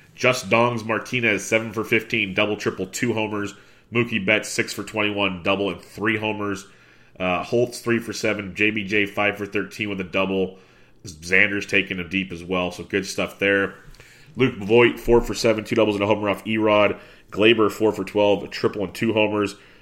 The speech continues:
Urshela, four for eleven with a homer. Gary, Edwin, Romine, Gardner have all taken Erod deep.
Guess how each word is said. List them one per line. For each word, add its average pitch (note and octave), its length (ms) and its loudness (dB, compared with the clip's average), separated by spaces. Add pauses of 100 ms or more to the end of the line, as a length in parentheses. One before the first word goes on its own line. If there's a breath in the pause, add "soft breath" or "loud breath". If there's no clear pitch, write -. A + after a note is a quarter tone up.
(100)
Urshela, G#2 440 2
four G#2 240 0
for G2+ 120 -4
eleven G2 260 0
with F#2 40 -4
a F2+ 40 -4
homer. F#2+ 400 -2 (340 loud breath)
Gary, G#2+ 540 4
Edwin, G2 460 0
Romine, F#2 560 2 (360 soft breath)
Gardner G2 380 2
have F2+ 100 -4
all F#2 160 2
taken F#2 520 0 (280 soft breath)
Erod F#2 520 0 (260)
deep. A2 360 -4